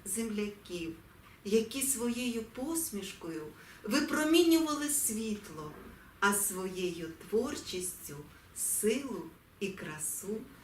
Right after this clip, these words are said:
рідного слова. Вони були носіями сонця в душі, праведності, добра і любові. Мова піде про нову книжку,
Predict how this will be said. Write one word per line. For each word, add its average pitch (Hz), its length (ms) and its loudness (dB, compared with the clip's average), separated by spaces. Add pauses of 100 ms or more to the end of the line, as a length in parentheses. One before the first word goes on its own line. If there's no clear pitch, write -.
(120)
рідного 180 580 -2
слова. 160 720 -6 (640)
Вони 320 300 8
були 302 220 4
носіями 294 840 2 (420)
сонця 277 800 2
в 170 220 -8
душі, 170 540 -6 (420)
праведності, 180 1300 0 (440)
добра 180 580 -2 (320)
і 180 60 2
любові. 156 680 -6 (540)
Мова 214 360 6
піде 180 480 -2 (460)
про 262 160 6
нову 294 360 6
книжку, 208 840 0